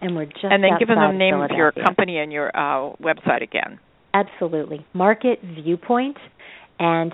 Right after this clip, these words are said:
Speaker 1: the website is market viewpoint dot com.
Speaker 2: Well, I wanna thank you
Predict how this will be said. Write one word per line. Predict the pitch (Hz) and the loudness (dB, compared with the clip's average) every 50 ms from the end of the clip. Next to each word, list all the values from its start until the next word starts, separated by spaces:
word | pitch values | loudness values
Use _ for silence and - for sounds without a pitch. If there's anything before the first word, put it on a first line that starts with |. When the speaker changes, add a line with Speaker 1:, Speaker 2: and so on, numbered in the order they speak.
| - 170 | -6 -6
Speaker 1:
the | - 156 | -4 0
website | 151 165 170 175 - - - 240 220 220 220 - | 4 4 4 2 0 -2 0 2 2 2 0 0
is | - 165 160 156 156 160 - - _ - - - _ _ - | 0 0 0 0 0 -2 -6 -16 _ -20 -20 -20 _ _ -4
market | 170 170 175 190 196 - 262 262 262 - - - - _ - | 0 2 4 4 4 4 2 0 0 -2 -8 -20 -20 _ -18
viewpoint | 175 151 160 165 185 190 196 - - 208 190 180 175 175 - - - - - _ _ _ - | -16 -10 -4 0 0 0 0 0 -2 -2 -2 -2 -2 -4 -8 -12 -18 -18 -20 _ _ _ -2
dot | 156 147 143 143 - - | 2 2 2 2 0 -4
com. | - - 139 131 123 123 123 131 139 - _ _ _ _ _ _ _ _ _ - - - - - - | -10 -6 -4 -4 -4 -4 -6 -10 -14 -18 _ _ _ _ _ _ _ _ _ -20 -20 -20 -20 -6 0
Speaker 2:
Well, | - 208 190 190 196 | 4 4 6 6 4
I | - - 185 | 2 0 -2
wanna | 185 185 190 180 185 196 - - | 0 0 -2 -2 -2 -4 -2 -2
thank | 208 202 208 214 - | -2 -2 -2 -2 -6
you | 226 208 | -8 -8